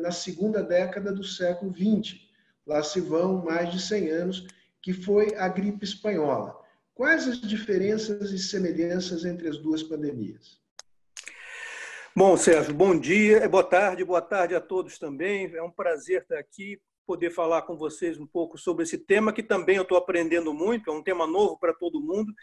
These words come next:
Speaker 2: e a cada dia aparecem informações novas, contraditórias, que a gente vai tentando sistematizar e ver o que que a gente pode aprender com elas, né? A gripe espanhola foi a maior pandemia, eh, do século vinte, né?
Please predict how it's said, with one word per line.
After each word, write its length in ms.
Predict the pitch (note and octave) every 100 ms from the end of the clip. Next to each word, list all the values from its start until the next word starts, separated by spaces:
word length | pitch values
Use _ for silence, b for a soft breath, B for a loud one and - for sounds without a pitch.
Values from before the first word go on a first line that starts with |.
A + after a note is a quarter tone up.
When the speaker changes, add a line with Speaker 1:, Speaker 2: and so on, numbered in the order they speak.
| B B -
Speaker 2:
e 100 | F#3
a 60 |
cada 320 | F#3 G#3 G3
dia 200 | E3 G3
aparecem 440 | G3+ F3+ F3+ F3+ F3+
informações 560 | F#3 E3+ E3+ - F3
novas, 440 | E3+ F3+ F3+ E3 D#3
contraditórias, 1000 | D#3+ D3+ D#3 C#3+ - F3 F3+ E3 D#3+ -
que 120 | E3
a 20 |
gente 260 | D#3 E3 E3
vai 260 | D#3+ E3 E3+ B B _
tentando 480 | F#3 F3 - F#3+ F3
sistematizar 960 | E3 F#3+ - E3 D#3+ D#3+ D#3 E3 E3+ E3+
e 80 |
ver 140 | D#3+ F3
o 60 | E3+
que 140 | -
que 100 | F3
a 40 |
gente 260 | D#3+ E3 -
pode 220 | E3+ E3+ F3
aprender 560 | - E3+ D#3 D#3 F3
com 200 | - C#3+
elas, 360 | C#3 A#2+ A2 A#2
né? 160 | D3+ D#3 b b b
A 80 | -
gripe 280 | D#3+ A#3 A#3+
espanhola 520 | - A#3 G#3+ A#3 B3+
foi 320 | B3 A3+ A#3
a 80 | A#3+
maior 560 | A3+ G#3 F#3+ A3+ A3+ -
pandemia, 840 | A3+ G#3+ F3+ E3+ G3 G3 G3+ G3 G3 _ _ _
eh, 420 | E3+ F3 E3+ D#3+ C#3+
do 180 | C#3
século 540 | - F3+ E3+ E3 D3+ C3+
vinte, 540 | - F#3 B3 - -
né? 220 | C3+ D#3+